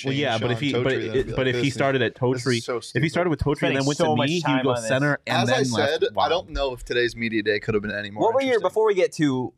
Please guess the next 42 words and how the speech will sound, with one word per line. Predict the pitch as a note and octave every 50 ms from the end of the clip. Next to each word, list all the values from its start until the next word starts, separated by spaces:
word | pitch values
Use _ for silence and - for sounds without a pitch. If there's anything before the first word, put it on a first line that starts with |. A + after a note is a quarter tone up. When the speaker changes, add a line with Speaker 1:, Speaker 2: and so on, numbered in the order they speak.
| _ _
Speaker 3:
all | B2 C3 C3 B2+
of | A#2+ G#2+
the | G#2+ G#2
fun | - A2+ G#2+ G#2+
clips, | - - - -
'cause | - - C#3
there | C#3+ B2+ A#2+
are |
a | A#2
Speaker 2:
Mm-hmm. | A#2 A#2
Speaker 3:
lot | A#2+ B2 A#2+
of | A#2+ G#2+
great | A2+ G#2+ G#2
clips | - - G#2 G2+ - - -
and | A2+ A2+
a | A2
lot | A2 A2 A2
of | G#2+ G#2 G#2 G#2 - _ _ _ _ _ _ _
stuff | - - - B2 A2+ A2+
that's | - A#2+ A2 G#2 - -
gonna | - - A#2 A2
make | A2 G#2+ G#2+ G2+
you | A#2 A2+ G#2 G2+
laugh, | A#2 C3 D3+ E3 - -
a | - B2+
lot | A#2+ A#2+ A#2+ A#2+
of | A#2 A#2
stuff | - B2+ A#2+ A#2 - -
that | A#2 A2 A2+ A2 - _
<laughs> | _ - - - _ _ _ _ _ _
is | D3 D3 C3
definitely | F3 E3 D3+ E3 D#3+
interesting | - D#3 D3+ D3 E3 D3+ - - D#3+ D3 D3 C#3
to | - D3+
look | C3 C3 C#3 C3+ -
at. | C3 -
Speaker 2:
Some | F#3+ F#3+ G3
stuff | - B3 A3+ F#3
might | F#3+ F#3+ F3+
make | D#3 D3 D3 -
you | C#3+ B2
cry. | - - B2+ B2 B2 C3 F3